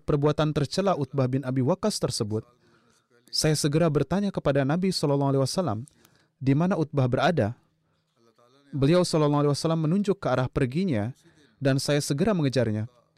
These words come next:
Akhirnya saya sampai padanya dan segera menyerangnya dengan pedang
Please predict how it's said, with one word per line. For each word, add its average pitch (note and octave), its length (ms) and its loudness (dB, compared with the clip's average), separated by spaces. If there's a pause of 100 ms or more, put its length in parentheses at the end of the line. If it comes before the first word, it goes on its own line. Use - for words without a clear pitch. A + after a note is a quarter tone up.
(560)
Akhirnya D#3+ 400 0
saya C#3+ 240 0
sampai F3 400 0
padanya D3+ 400 0
dan B2+ 160 0
segera C#3+ 320 0
menyerangnya C#3+ 480 0
dengan B2 240 0
pedang B2 400 -2